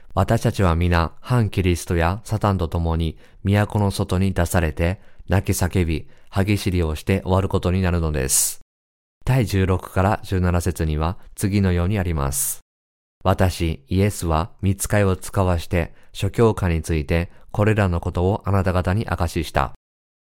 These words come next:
私はダビデの根、また子孫、輝く明けの明星である。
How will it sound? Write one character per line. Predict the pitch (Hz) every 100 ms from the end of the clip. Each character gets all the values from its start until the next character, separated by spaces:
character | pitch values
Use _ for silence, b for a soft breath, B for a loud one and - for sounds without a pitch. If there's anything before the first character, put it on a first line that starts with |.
| -
私 | 90 101 -
は | 95
ダ | 85 104
ビ | 123
デ | 101 87
の | 80
根、 | 80 71 - b b
ま | 90 87
た | 78
子 | - 104 -
孫、 | 78 62 b b b b
輝 | 110 104 101 104
く | 87 -
明 | -
け | 113
の | 104
明 | 95 95
星 | 98 98 92
で | 87
あ | 76
る。 | 73